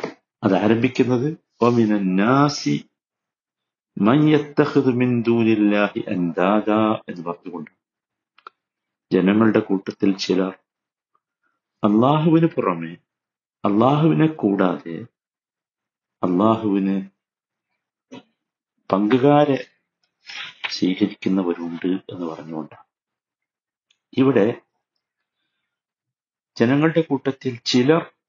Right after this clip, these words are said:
എന്ന് പറഞ്ഞാൽ അതിന്റെ വിശദീകരണം ഇത്തരം ആളുകൾ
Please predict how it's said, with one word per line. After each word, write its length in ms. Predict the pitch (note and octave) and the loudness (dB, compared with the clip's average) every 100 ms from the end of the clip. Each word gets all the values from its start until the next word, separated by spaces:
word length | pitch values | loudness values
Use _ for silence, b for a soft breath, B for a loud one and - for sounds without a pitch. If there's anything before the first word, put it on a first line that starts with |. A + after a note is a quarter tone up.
| _ - | _ -2
എന്ന് 180 | C#3+ C#3 | 0 0
പറഞ്ഞാൽ 400 | F#2+ E2+ E2+ E2 G#2 - _ _ _ _ _ _ _ _ _ _ - _ _ _ _ _ _ _ _ - | -2 -2 -4 -4 -8 -18 _ _ _ _ _ _ _ _ _ _ -20 _ _ _ _ _ _ _ _ -4
അതിന്റെ 600 | A2 D3 C#3+ E3 E3 - | 0 0 2 2 2 -2
വിശദീകരണം 800 | A#2 - B2+ C#3 D3 B2 A2 G#2+ D3 _ _ _ _ _ _ _ _ _ _ - | -8 -4 -2 0 2 0 -2 -6 -10 _ _ _ _ _ _ _ _ _ _ -14
ഇത്തരം 400 | - - D3+ E3 D#3+ | -12 -2 2 2 2
ആളുകൾ 380 | B2 B2+ C3 | 0 0 0